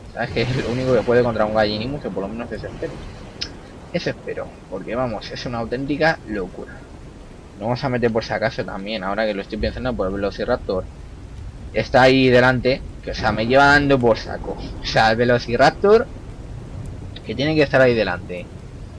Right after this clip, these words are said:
¿Sabes? O sea, ahí delante donde veis la roca esa, tiene que estar, porque es un respawn. Siempre da por saco por aquí.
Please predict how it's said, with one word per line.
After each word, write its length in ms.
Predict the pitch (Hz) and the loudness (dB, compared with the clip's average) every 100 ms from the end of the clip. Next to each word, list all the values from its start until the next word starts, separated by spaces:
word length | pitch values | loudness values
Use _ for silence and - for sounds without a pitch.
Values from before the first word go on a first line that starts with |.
| - | -4
¿Sabes? 340 | 135 147 131 117 | 4 6 6 2
O 40 | |
sea, 280 | - 113 113 | 2 6 6
ahí 160 | 151 170 | 6 6
delante 380 | 180 175 165 | 6 6 6
donde 220 | 160 156 156 | 6 6 4
veis 160 | 156 | 6
la 160 | 151 151 | 8 8
roca 360 | 151 139 143 175 | 8 8 8 8
esa, 260 | 180 208 | 6 2
tiene 200 | 160 143 | 2 0
que 80 | 127 | 0
estar, 220 | 113 104 | 0 0
porque 160 | 101 120 | 0 0
es 80 | 151 | -2
un 140 | 135 | -2
respawn. 380 | 117 - 92 90 | -2 -2 -8 -8
Siempre 440 | - 131 139 127 - - - - | -4 0 4 4 2 -8 -20 -6
da 220 | 131 143 | 4 6
por 180 | 131 131 | 8 6
saco 300 | - 127 120 | 8 6 6
por 140 | 117 113 | 6 6
aquí. 440 | 117 135 190 233 | 6 4 2 0